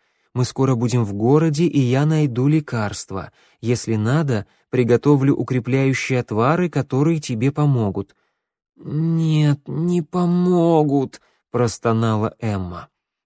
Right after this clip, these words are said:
"Агва предупреждала меня об этом. Времени осталось совсем мало. Мне нужно найти того".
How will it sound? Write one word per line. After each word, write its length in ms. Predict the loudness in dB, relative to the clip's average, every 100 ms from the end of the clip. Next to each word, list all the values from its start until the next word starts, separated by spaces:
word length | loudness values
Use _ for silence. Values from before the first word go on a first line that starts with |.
| _ _
"Агва 440 | 0 2 2 0
предупреждала 1000 | 0 2 2 2 2 2 0 2 4 4 4
меня 460 | 2 2 4 2
об 160 | 2 2
этом. 420 | 0 0 -8 -10 _ -20 -20 _
Времени 600 | -6 0 2 4 2 2
осталось 520 | 0 -2 -2 0 0
совсем 480 | -2 -4 -4 -2 0
мало. 540 | 2 2 2 0 -4 -6 -16 _ _ _
Мне 320 | -2 2 4 4
нужно 460 | 4 0 2 4
найти 600 | 4 4 0 -4 -4 -2
того". 680 | 0 0 0 4 6 6 4